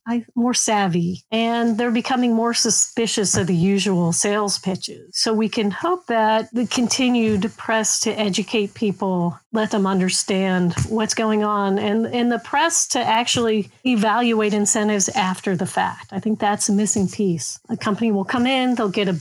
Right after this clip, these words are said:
big incentive deal. Elected politicians, you know, put a feather in their cap and say, "Look what I did." And nobody ever looks back to see how it turned out.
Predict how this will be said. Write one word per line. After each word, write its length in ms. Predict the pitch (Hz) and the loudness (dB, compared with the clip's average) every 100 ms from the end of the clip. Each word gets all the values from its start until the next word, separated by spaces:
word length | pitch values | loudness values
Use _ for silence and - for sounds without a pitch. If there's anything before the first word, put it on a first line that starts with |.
| - | -2
big 360 | 202 196 180 175 - | 0 0 0 -4 -4
incentive 540 | 226 202 240 240 254 226 | -2 0 0 0 -2 0
deal. 480 | 214 196 196 190 - | 0 2 0 -4 -4
Elected 460 | 226 226 233 240 202 | -2 0 0 -2 0
politicians, 1000 | 226 233 - 247 - 233 226 240 - - | 0 2 2 0 0 0 2 2 0 -2
you 80 | 233 | -2
know, 140 | 226 220 | 0 -2
put 160 | 240 | -2
a 60 | 214 | -2
feather 380 | - 233 240 233 | 0 0 0 0
in 100 | 220 | 0
their 100 | 214 | -2
cap 340 | - 214 196 | 0 0 0
and 120 | 208 | -2
say, 160 | 180 208 | 0 0
"Look 180 | 214 208 | 0 0
what 140 | 202 | 0
I 140 | 202 262 | 0 0
did." 360 | 208 196 190 190 _ _ - | 0 0 -2 -4 _ _ -4
And 160 | 196 190 | 0 2
nobody 320 | 254 285 285 | 2 2 2
ever 180 | 269 262 | 0 -2
looks 260 | 262 - | -2 -2
back 380 | 202 214 220 - | 0 2 0 -2
to 80 | 220 | -2
see 240 | - 214 | 0 0
how 260 | 185 196 190 | 0 0 0
it 100 | 185 | -2
turned 320 | - 202 170 | -2 0 0
out. 280 | 185 - | -2 -6